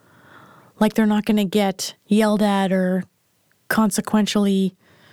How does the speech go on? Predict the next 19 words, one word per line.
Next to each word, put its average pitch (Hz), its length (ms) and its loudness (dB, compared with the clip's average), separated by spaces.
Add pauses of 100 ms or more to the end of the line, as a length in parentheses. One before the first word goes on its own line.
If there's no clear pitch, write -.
(200)
destroyed 214 760 0
over 190 200 0
their 185 180 0
honesty. 190 600 -2 (840)
So 226 240 2
I, 202 240 0 (180)
I 220 100 4
would 233 140 2
encourage 220 960 0 (2250)
when 226 200 4
you, 240 300 2
uh, 214 120 0
when 220 160 0
you 226 120 2
are 214 120 -2
receiving 202 800 0 (300)
honest 220 420 0
comments 214 680 0
from 190 420 -2